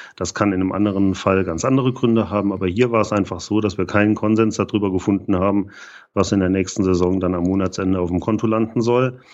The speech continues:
Ähm, hinzu kommt,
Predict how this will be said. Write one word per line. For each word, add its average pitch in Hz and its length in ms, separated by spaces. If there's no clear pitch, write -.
Ähm, 92 520
hinzu 104 560
kommt, 131 600